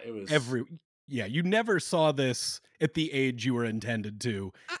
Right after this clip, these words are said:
Speaker 2: And they've shaped so many of us. <laughs>
Speaker 1: And it was just the cover. The cover got me, and that I watched it, and I was like, "Wow, I don't think I'm old enough for this." But,
Speaker 3: <laughs>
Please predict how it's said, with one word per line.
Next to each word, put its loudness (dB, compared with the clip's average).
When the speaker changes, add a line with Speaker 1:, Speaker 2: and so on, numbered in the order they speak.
Speaker 2:
And 8
they've 6
shaped 4
so 4
many 2
of -4
us. -8
<laughs> -4
Speaker 1:
And -4
it -2
was 2
just 4
the 2
cover. 2
The -10
cover 2
got -2
me, -8
and -12
that -8
I -6
watched -6
it, -6
and -14
I -12
was -14
like, -16
"Wow, -10
I -12
don't -10
think -10
I'm -8
old -8
enough -12
for -18
this." -14
But, -14
Speaker 3:
<laughs> -16